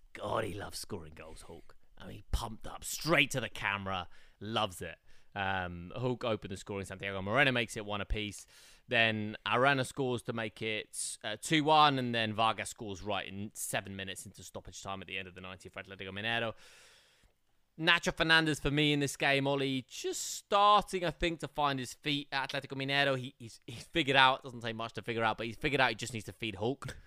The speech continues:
So, he, I mean, he's literally just trying to find him. Every single time he gets the ball, he's just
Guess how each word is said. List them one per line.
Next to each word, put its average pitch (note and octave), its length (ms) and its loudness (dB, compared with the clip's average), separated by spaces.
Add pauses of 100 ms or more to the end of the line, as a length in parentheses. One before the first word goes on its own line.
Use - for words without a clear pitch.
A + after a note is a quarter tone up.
(120)
So, A2+ 280 -4
he, A#2+ 260 -10
I - 20 -10
mean, A#2 140 -4
he's G#2 100 -8
literally A#2+ 300 0
just G2+ 100 -10
trying A2 140 0
to G#2+ 40 -4
find A2 280 2
him. G2+ 160 -4
Every C#3 260 10
single B2 220 -4
time B2 120 0
he A#2 60 -2
gets A2 140 -6
the G#2+ 60 -6
ball, G#2 180 -6
he's G2 80 -10
just - 160 -12